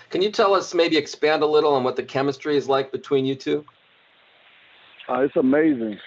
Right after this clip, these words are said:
Speaker 2: You know, uh, I met Malik years, years. I've been knowing Malik for, like, almost a, well, it's probably been, like, a decade, man. It's been years.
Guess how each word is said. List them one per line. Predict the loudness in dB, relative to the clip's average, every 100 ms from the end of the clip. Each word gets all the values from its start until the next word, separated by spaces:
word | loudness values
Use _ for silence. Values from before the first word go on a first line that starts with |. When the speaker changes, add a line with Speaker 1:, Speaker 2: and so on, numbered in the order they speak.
| -8
Speaker 2:
You | -2
know, | 0 -2 -4 -2
uh, | 0 2 0 -6 -16 -16 -14 -14 -6
I | -2
met | -2 -2 -4
Malik | 0 0 -2 _ _ -20 -20 -20 -20 -20 -8
years, | 0 4 4 4 2 0 -4 _ -4
years. | 0 0 0
I've | -2
been | -2
knowing | -2 -2
Malik | -2 -2 -4 _ _ _ _ _ _ _ _ _
for, | -8
like, | -6 0
almost | 0 0 -4
a, | -8 -10 -4
well, | -2 -2 -4
it's | -12 -12 -4
probably | -2 -2 -2
been, |
like, | -2 -4
a |
decade, | -4 -2 0 -2 -4 -4 -6
man. | -6 -6 -6
It's | -6
been | -6 -4 0
years. | 2 4 2